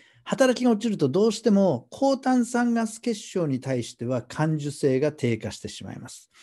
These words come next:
つまり高炭酸ガス血症には気づかないというか、高炭酸ガス血症があっても呼吸を促進しようという状態になっ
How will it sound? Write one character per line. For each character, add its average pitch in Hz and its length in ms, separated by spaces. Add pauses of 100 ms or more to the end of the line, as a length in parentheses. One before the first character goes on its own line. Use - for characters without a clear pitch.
(320)
つ 202 100
ま 185 80
り 147 100
高 214 260
炭 208 300
酸 196 240
ガ 190 140
ス - 160
血 196 140
症 147 600
に 127 180
は 123 140
気 - 200
づ 127 140
か 180 140
な 147 140
い 104 100
と 107 80
い 110 160
う 117 80
か、 95 320 (560)
高 185 220
炭 190 240
酸 185 200
ガ 185 120
ス - 100
血 190 140
症 135 240
が 120 80
あ 127 60
っ 123 60
て 120 120
も 107 100
呼 110 140
吸 175 320
を 160 40
促 156 240
進 170 260
し - 240
よ 165 160
う 160 60
と 123 120
い 110 140
う - 40
状 107 220
態 113 240
に 170 160
な 151 220
っ - 140